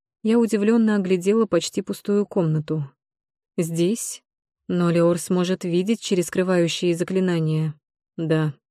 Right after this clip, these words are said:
поэтому мы не будем их использовать, а спрячемся вот тут". С этими словами магистр подошёл ко второму гробу и сдвинул крышку. Я в ужасе уставилась на обитое бежевым бархатом ложе и отчаянно замотала головой. "Я буду с тобой",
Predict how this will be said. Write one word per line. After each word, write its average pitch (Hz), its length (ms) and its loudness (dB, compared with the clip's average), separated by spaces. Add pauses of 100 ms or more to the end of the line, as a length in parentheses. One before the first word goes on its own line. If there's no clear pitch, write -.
(240)
поэтому 165 420 2
мы 170 140 2
не 214 120 4
будем 160 360 0
их 151 120 -4
использовать, 165 600 -2
а 165 60 -6
спрячемся 170 600 -4
вот 202 240 -2
тут". 156 340 -4 (920)
С - 80 -6
этими 277 260 4
словами 220 480 2
магистр 202 520 2
подошёл 170 400 0
ко - 100 -8
второму 170 400 0
гробу 180 400 0
и 156 60 2
сдвинул 175 380 0
крышку. 156 580 -4 (680)
Я 175 200 0
в 170 60 0
ужасе 180 380 -2
уставилась 180 580 2
на 175 140 -2
обитое 170 400 -2
бежевым 170 460 2
бархатом 170 480 -2
ложе 190 320 0
и 170 60 0
отчаянно 185 500 0
замотала 185 480 0
головой. 190 640 0 (640)
"Я 156 240 2
буду 170 240 -2
с - 100 -14
тобой", 165 560 -4